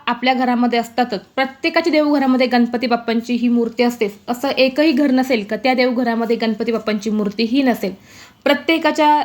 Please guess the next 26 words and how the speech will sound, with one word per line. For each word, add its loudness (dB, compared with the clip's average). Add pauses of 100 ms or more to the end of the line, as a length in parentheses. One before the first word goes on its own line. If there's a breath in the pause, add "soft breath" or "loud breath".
देवघरामध्ये 0
गणपती -2
बाप्पांची -4
मूर्ती -4
असते, 0
कारण 2
गणपती 0
बाप्पा 0
हे -2
विघ्नहर्ता 2
आहेत -2 (540 loud breath)
आणि 0
प्रत्येकाच्या 0
जीवनामध्ये 0
थोडेफार 2
संकट, -2
विघ्न 0
हे 0
येतातच 2 (480 loud breath)
आणि 2
त्यांना 2
सामोरे 2
जाण्यासाठी, -2
संकट -4
दूर -2
होण्यासाठी 0